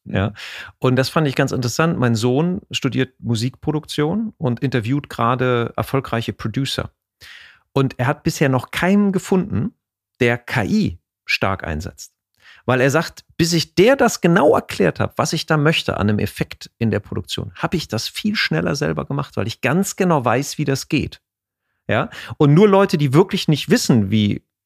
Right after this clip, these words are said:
Speaker 2: Musikproduktion oder sowas funktioniert, die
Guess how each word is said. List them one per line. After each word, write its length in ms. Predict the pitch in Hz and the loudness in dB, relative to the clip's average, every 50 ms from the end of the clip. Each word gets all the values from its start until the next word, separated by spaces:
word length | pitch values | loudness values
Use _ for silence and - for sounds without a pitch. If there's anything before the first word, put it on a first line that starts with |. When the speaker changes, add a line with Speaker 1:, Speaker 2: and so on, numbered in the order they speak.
| _ - | _ -4
Speaker 2:
Musikproduktion 840 | 117 113 101 127 - _ - 131 104 98 - - - 110 104 101 | -4 -2 -2 -4 -8 _ -4 -2 -2 -2 -4 -2 0 0 2 2
oder 300 | 101 95 98 90 82 - _ _ _ _ _ _ _ _ _ _ | 2 2 2 0 0 -4 _ _ _ _ _ _ _ _ _ _
sowas 360 | - 107 107 104 104 98 - | -2 0 2 2 2 0 -2
funktioniert, 760 | - - - 117 - - - 113 156 233 190 - - - - _ _ _ _ _ _ - | -8 -4 -4 -4 -2 0 0 0 2 2 0 -2 -4 -10 -20 _ _ _ _ _ _ -2
die 300 | 139 151 175 175 - | 0 0 0 -2 -4